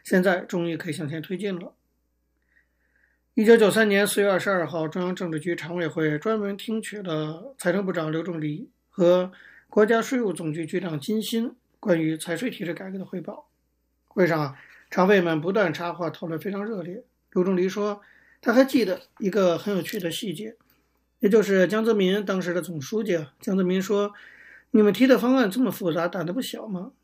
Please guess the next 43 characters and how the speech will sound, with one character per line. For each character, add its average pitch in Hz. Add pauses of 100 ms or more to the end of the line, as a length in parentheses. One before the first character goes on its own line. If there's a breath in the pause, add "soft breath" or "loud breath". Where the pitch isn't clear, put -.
(420)
金 226
星 247
很 170
有 160
意 165
思， 156
答 180
了 180
一 160
句 151 (200 soft breath)
：“科 202
学 185
嘛， 156
就 190
是 185
要 156
大 185
胆 165
假 175
设， 160
小 185
心 214
求 190
证。” 247 (1700 soft breath)
四 -
月 214
二 190
十 170
八 190
号， 170
中 180
央 180
政 175
治 160
局 170
常 170
委 165
会 160
正 185
式 160
批 247
准 185
了 196